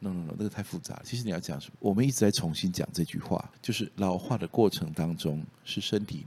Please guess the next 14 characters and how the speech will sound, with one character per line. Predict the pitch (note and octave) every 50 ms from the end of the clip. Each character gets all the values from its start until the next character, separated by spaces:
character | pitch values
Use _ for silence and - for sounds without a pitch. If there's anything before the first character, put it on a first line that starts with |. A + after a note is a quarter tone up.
| E2+
流 | E2+ F2+ E2+ E2 F2+ F#2
失 | - - - G#2 G2+ G2+ F#2+ -
有 | G2+ F#2 D2+ D#2
用 | F#2+ G2 F#2
的 | E2+ E2
组 | - - E2 D#2 C#2
织 | - - - E2
和 | D#2+ G2 F#2+ E2
功 | D#2 - E2+ D#2 E2
能 | C#2 B1+ C2+
的 | C#2 C#2
过 | - F#2 E2 C#2+
程， | - - - - - - -
而 | - G#2 G#2+ A#2+ B2+